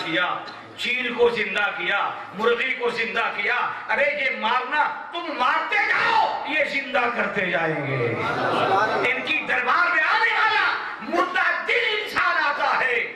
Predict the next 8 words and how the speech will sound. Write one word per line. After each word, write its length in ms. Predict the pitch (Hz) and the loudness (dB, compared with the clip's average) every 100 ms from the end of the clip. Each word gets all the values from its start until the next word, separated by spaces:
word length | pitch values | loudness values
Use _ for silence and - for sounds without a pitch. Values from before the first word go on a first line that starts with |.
| - - | -14 -12
اور 140 | - 190 | -2 -2
وہ 180 | 190 185 | 2 0
اپنے 220 | 190 190 | 0 -4
زندہ 480 | 165 185 175 180 175 | -2 -4 0 0 0
دل 220 | 170 160 | -2 -2
لے 140 | 160 156 | 0 0
جاتا 500 | 139 139 139 120 - | 2 0 0 -2 -2
ہے۔ 240 | - - | -2 0